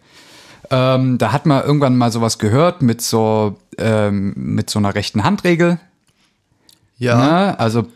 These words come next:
Speaker 1: Bahnbe-, Bewegungsrichtung.
Speaker 2: Ach so, ich dachte, nach dem Draufsetzen fühlt sich's an wie
Speaker 1: Ja, ja, genau, genau,
Speaker 2: Ja.
Speaker 1: das ist die, die
Speaker 2: Ja.
Speaker 1: dritte Hand. Ja.
Speaker 2: <laughs>
Speaker 1: Rech-, rechte Handregel.
Speaker 2: Ja,
Speaker 1: Rechte
Speaker 2: richtig.
Speaker 1: Handregel.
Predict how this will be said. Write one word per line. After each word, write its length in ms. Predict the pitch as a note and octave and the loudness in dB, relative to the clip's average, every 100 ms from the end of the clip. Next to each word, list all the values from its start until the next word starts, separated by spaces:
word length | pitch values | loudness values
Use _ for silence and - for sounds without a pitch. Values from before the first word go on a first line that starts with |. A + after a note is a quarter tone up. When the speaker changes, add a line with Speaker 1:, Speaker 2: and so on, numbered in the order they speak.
| _ | _
Speaker 1:
Bahnbe-, 440 | A#2+ C3 D3+ D3+ C3+ | 0 0 0 0 -2
Bewegungsrichtung. 1600 | A#2+ A2 A2+ G#2+ D3+ E3 E3 - D3 C3 C#3 C3+ C#3 C3+ C3+ - | -4 -6 -4 0 0 2 -2 -2 -2 -2 0 0 0 -2 -4 -4
Speaker 2:
Ach 80 | A2 | -2
so, 140 | - | 0
ich 100 | C3 | 0
dachte, 280 | B2+ B2 B2+ | -2 -2 -2
nach 160 | A#2+ A#2 | 0 0
dem 100 | A2 | 0
Draufsetzen 560 | A#2+ C3 - A#2+ - | 0 -2 -2 -4 -6
fühlt 200 | - B2 | -4 -4
sich's 200 | - A2+ | -4 -8
an 240 | - A2+ A2 | -8 -8 -6
wie 300 | G#2+ G2+ G#2+ _ _ _ _ - _ _ | -6 -8 -12 _ _ _ _ -20 _ _
Speaker 1:
Ja, 220 | A#2+ A2 - | -2 -2 0
ja, 140 | C3+ | 0
genau, 240 | B2+ C3 A#2 | 2 -2 0
genau, 220 | - A#2 A2 | 0 2 2
Speaker 2:
Ja. 40 | |
Speaker 1:
das 180 | A2+ B2+ | 0 0
ist 60 | A#2 | 0
die, 200 | A2 A2 | 0 2
die 100 | A#2+ | 0
Speaker 2:
Ja. 80 | B2 | 2
Speaker 1:
dritte 200 | A2 A#2 | 0 0
Hand. 200 | A2+ G#2+ | 0 0
Ja. 200 | A2 A#2 | 0 2
Speaker 2:
<laughs> 40 | B3+ A3+ - A4 - - A4 G#4+ - - - - _ - - - D4 - - - - - - | 2 2 0 0 -2 0 -2 0 -6 -6 -20 -20 _ -18 -12 -8 -8 -10 -20 -20 -18 -10 -2
Speaker 1:
Rech-, 200 | E3+ E3 | -2 0
rechte 360 | C3 D#3+ D#3 A#2 | 0 0 0 0
Handregel. 300 | G#2+ G#2 B2 | -2 0 -2
Speaker 2:
Ja, 60 | |
Speaker 1:
Rechte 180 | G2 - | -2 -2
Speaker 2:
richtig. 260 | - - D#3 | -2 2 0
Speaker 1:
Handregel. 420 | F3 F3+ F3+ | 2 2 0